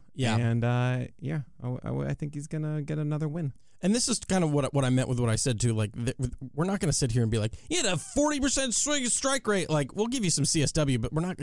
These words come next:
Speaker 1: I, I, I feel like it's
Speaker 2: Yeah.
Speaker 1: disingenuous to dive too much into
Speaker 2: Yeah, it's only when
Speaker 1: statistics
Speaker 2: there's,
Speaker 1: here.
Speaker 2: like, a change, when, like, things are new. So you're
Speaker 1: Yes.
Speaker 2: talking about the new slider from McCullers or, like, or Glasnow or the new curveball and stuff. That's the stuff that we get excited about because it's actually them, you know, it's recrafting how we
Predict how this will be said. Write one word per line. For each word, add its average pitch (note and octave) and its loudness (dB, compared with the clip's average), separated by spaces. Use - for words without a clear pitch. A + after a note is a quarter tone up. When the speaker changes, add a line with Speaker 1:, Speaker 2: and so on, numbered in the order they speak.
Speaker 1:
I, C#3+ -2
I, E3 -2
I D#3+ 4
feel F#3+ 0
like D3+ 2
it's B2+ -2
Speaker 2:
Yeah. B2+ -4
Speaker 1:
disingenuous C3+ 2
to C3+ 0
dive A#2+ 2
too - 2
much A#2+ 2
into E3 4
Speaker 2:
Yeah, A2 2
it's D3 0
only C#4 2
when D4+ 2
Speaker 1:
statistics - 2
Speaker 2:
there's, A3 4
Speaker 1:
here. F#3 2
Speaker 2:
like, E3+ 0
a D3 4
change, A#2 -2
when, C3 2
like, C3 2
things F3 2
are D#3+ 2
new. C3+ 4
So B2 0
you're B2+ 4
Speaker 1:
Yes. A#2+ 2
Speaker 2:
talking C3+ 2
about C3+ 2
the C3 2
new D3 2
slider D3 2
from B2+ 0
McCullers B2 2
or, A2+ 2
like, A2 2
or A2 -2
Glasnow A#2+ 0
or A#2 2
the A#2 2
new A#2+ 4
curveball A#2+ 0
and G#2+ 0
stuff. A2 0
That's D3 0
the D3 0
stuff C#3 -2
that C3+ 2
we B2+ 2
get B2 2
excited C3+ 0
about A#2+ 0
because A#2 0
it's G#2+ -4
actually B2 0
them, A#2+ 2
you C3 -2
know, B2+ 0
it's B2 -2
recrafting C3+ -2
how B2+ -2
we A#2+ 0